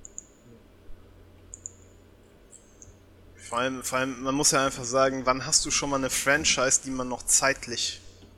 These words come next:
in, in Äras unterteilen muss, wa? Da merkst du halt schon,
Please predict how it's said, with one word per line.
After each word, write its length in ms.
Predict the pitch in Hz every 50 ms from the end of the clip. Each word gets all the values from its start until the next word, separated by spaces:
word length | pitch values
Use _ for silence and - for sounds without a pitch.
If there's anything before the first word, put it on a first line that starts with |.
| - -
in, 280 | 123 127 120 120 120 107
in 260 | - 123 117 117 - - -
Äras 500 | 139 135 131 120 117 110 110 107 - -
unterteilen 580 | 110 110 117 110 - - - 110 101 101 104 104 101
muss, 240 | - - - - -
wa? 180 | 110 113 - - - - - - - -
Da 80 | 120
merkst 300 | 113 123 131 - - -
du 40 | 117
halt 140 | 113 120 -
schon, 160 | - 123